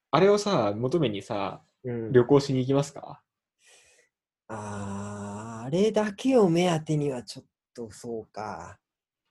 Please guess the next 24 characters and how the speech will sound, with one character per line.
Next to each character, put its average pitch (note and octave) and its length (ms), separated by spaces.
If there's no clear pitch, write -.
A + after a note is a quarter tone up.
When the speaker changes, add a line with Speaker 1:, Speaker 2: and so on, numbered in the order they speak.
Speaker 1:
行 - 100
か D3 140
ん D3+ 60
く D#3+ 80
な D#3 140
い？ D#3 80
だ A2+ 60
っ - 40
て。 - 280
Speaker 2:
確 - 200
か A2 80
に - 100
な。 C3+ 300
そ - 180
れ G#3+ 80
は A#3+ 140
そ B3 300
う - 80
か - 180
も A#2+ 160
し - 340
れ C#3 160
ん G2+ 200
が。 G2 460